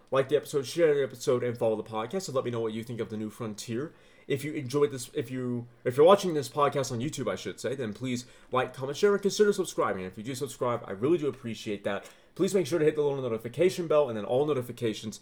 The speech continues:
That way you're, you know, obviously notified every time I upload. If you wanna listen to this podcast on the road, but you don't have, want the Podbean mobile app, not a problem. Before you set off, just type in Cody's Car Conundrum wherever you get your podcast, and then choose the episode you want to listen to.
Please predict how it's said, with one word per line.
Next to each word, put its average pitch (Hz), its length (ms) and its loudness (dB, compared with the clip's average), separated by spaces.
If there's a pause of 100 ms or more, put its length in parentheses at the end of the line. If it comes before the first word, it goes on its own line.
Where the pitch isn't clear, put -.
(220)
That 117 160 0
way 110 80 0
you're, 101 200 -6
you 135 80 -6
know, 107 200 -4
obviously 101 320 -2
notified 143 400 2
every 120 140 -4
time 101 240 -6
I 95 100 -4
upload. 104 460 -2 (320)
If - 120 -10
you 131 80 2
wanna 180 200 4
listen 160 280 -2
to 139 40 -14
this 123 160 -12
podcast 123 520 -2
on 101 80 -6
the 101 80 -4
road, 190 360 6
but 269 200 4
you 202 60 -2
don't 165 180 0
have, 139 180 2
want 127 180 -2
the 113 60 -10
Podbean 113 400 -2
mobile 147 240 0
app, - 280 -4
not 107 300 2
a 127 60 2
problem. 98 340 -2 (340)
Before 117 220 2
you 113 60 2
set 127 180 0
off, 160 200 2
just - 140 -12
type 107 160 -4
in 101 80 -8
Cody's 98 220 -4
Car 131 180 0
Conundrum 127 400 -4
wherever 143 440 6
you 107 80 0
get 90 160 -4
your - 80 -14
podcast, 127 560 -2 (220)
and 107 100 -2
then 98 60 -4
choose 202 200 2
the 185 100 6
episode 175 380 4
you 208 120 0
want 185 260 -4
to 190 60 0
listen 170 320 2
to. 98 340 -2